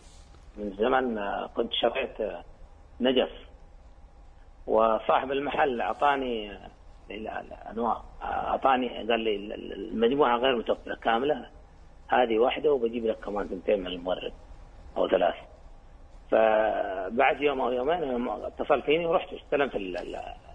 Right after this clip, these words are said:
هذه الكراتين. لما جبت البيت حصلت في شيء داخلها محطوط، آه، أفياش كهرباء. فصراحة، آه، يعني أنا، آه، دخلني الشك إنها طبعا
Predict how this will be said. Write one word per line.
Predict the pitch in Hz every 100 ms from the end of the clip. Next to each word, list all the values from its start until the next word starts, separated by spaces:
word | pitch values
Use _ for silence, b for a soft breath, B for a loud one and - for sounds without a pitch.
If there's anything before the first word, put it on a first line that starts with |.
| - - -
هذه | 113 113
الكراتين. | - 113 113 160 196
لما | 147 135
جبت | 147 147 170
البيت | 131 123 147 -
حصلت | - 131 - 180 - 180 180 - - -
في | 190
شيء | - 165 156
داخلها | 165 151 135 143
محطوط، | 135 - 170 147 147
آه، | 123 107 - - - - -
أفياش | 98 110 135 120 -
كهرباء. | 110 101 78 - - - - - - - - - - - 135
فصراحة، | 135 135 135 - 156 - 127 165
آه، | 147 135 127 - - - - - - 120 123 -
يعني | 120 113 127 127
أنا، | 147 123 - - - - - - -
آه، | 95 98 - -
دخلني | 113 175 180
الشك | 156 - 180 147
إنها | 139 143
طبعا | 156 131 117 127